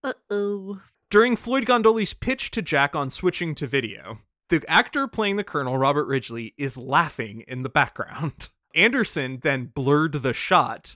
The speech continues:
Speaker 2: so that he could hide him
Speaker 1: Mm.
Speaker 2: during that moment.
Speaker 1: Hmm.
Speaker 2: The studio where Dirk and Reed sing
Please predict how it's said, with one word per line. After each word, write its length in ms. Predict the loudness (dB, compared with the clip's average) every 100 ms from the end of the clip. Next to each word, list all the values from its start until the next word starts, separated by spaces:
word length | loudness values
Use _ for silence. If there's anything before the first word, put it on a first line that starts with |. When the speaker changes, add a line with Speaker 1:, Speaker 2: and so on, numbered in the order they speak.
| _
Speaker 2:
so 160 | -10 -6
that 240 | -6 -8
he 140 | -12 -10
could 160 | -8
hide 320 | -4 -2 -2 -4
him 320 | -12 -16 -20 _ _ -12
Speaker 1:
Mm. 560 | -8 -8 -10 -14 -8 -4
Speaker 2:
during 260 | -2 -2
that 160 | -6 -8
moment. 520 | -10 -12 -18 -20 -20 _ _ -12
Speaker 1:
Hmm. 160 | -10 -12 _ _ 2
Speaker 2:
The 100 | 2
studio 440 | 4 2 6 6
where 200 | 6 4
Dirk 240 | 2 2 0
and 120 | -2
Reed 240 | -2 -4
sing 320 | -4 -4 -4